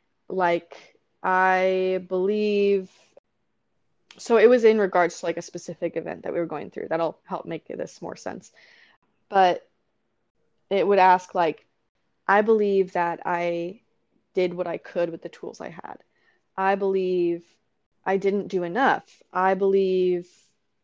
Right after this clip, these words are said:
et cetera. And it had, like, just a list of all of these.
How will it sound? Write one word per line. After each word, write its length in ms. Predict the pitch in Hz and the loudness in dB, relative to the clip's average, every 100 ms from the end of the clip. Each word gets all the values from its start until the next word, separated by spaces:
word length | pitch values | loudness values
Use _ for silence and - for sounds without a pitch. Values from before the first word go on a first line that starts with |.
| _ _ 175 | _ _ -6
et 120 | - | -4
cetera. 360 | - 156 156 156 | -4 -4 -2 -2
And 140 | 185 | 0
it 60 | 196 | 2
had, 160 | 226 | 4
like, 180 | 208 185 | 4 0
just 220 | 208 - - | -6 -10 -4
a 80 | 185 | 0
list 460 | 185 202 190 - - | 4 4 2 -6 -6
of 360 | 175 170 165 | -2 -2 -4
all 280 | - 180 185 | -4 -2 -2
of 100 | 185 | -2
these. 400 | 185 175 175 | -4 -6 -8